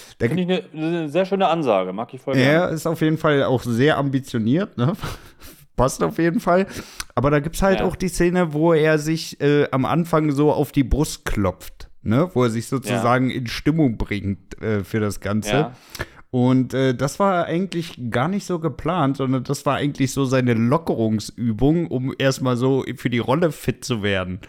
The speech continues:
Speaker 2: Ah, lustig, weil manche Schauspieler machen ja vorher so, um ihre Stimme so ein bisschen so zu wärmen und so,
Speaker 1: Ja,
Speaker 2: um so
Speaker 1: genau.
Speaker 2: reinzukommen, machen ja immer irgendwelche komischen Geräusche und so, uha, uha, ne?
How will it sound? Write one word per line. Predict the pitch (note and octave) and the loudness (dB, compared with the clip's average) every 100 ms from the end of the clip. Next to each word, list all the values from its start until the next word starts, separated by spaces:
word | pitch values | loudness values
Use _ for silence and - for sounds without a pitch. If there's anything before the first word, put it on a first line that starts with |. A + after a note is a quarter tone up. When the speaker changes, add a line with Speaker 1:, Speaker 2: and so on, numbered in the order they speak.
| - _ - - - _ - - | -20 _ -20 -20 -20 _ -20 -20
Speaker 2:
Ah, | - B2+ C#3 | -10 -6 -4
lustig, | D3+ - G2+ F2+ | -4 -6 -8 -2
weil | G#2+ | -2
manche | A#2 C#3+ D#3 | -2 -4 -8
Schauspieler | - D3 C#3+ | -4 -4 -2
machen | C3+ D3 | -4 -4
ja | C#3+ | -6
vorher | A#2 B2 A#2+ | -4 0 0
so, | A2+ A2+ A2 _ _ _ _ _ | 0 -2 -2 _ _ _ _ _
um | A2+ | -8
ihre | A2 A2 A2 | -4 -2 -2
Stimme | - B2+ B2 | 0 0 2
so | G#2 | 0
ein | |
bisschen | G2+ - | -6 -6
so | G2+ F#2+ | -8 -8
zu | - F#2+ | -8 -2
wärmen | G2 G#2 G#2 G#2 | 0 2 0 -2
und | F#2 | -2
so, | G2+ | 2
Speaker 1:
Ja, | A2 A#2+ | 4 4
Speaker 2:
um | C3 | 4
so | B2 | 4
Speaker 1:
genau. | A#2+ | 4
Speaker 2:
reinzukommen, | G#2+ G#2+ G#2+ G#2 | 4 2 0 -4
machen | A#2 B2+ | -4 0
ja | A2 | 0
immer | G#2 | 0
irgendwelche | A2+ A2+ A#2+ | 0 0 -2
komischen | A#2+ A#2+ A#2 | -2 -2 0
Geräusche | A2+ G#2+ A#2 C3 C#3 | 0 4 4 4 0
und | B2 | -6
so, | A2 A#2+ | 0 0
uha, | C3+ B2+ A#2+ A#2 A2+ A#2 A#2+ | 0 -2 -2 -4 -4 -4 -4
uha, | A#2+ A2+ A#2 A#2+ A2 | -6 -6 -4 -6 -6
ne? | A#2 | 0